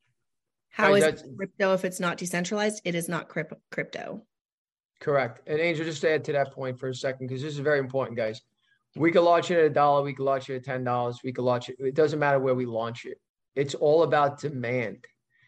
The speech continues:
Speaker 2: That's why I have said for months now, give us a chance to build this out.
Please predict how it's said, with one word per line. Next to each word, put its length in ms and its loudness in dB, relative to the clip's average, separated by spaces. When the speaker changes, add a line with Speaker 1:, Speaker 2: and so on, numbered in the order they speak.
Speaker 2:
That's 260 0
why 360 6
I 260 4
have 260 2
said 400 0
for 440 -6
months 420 0
now, 320 -4
give 220 2
us 180 2
a 60 4
chance 460 -2
to 100 -2
build 320 0
this 220 -4
out. 180 -8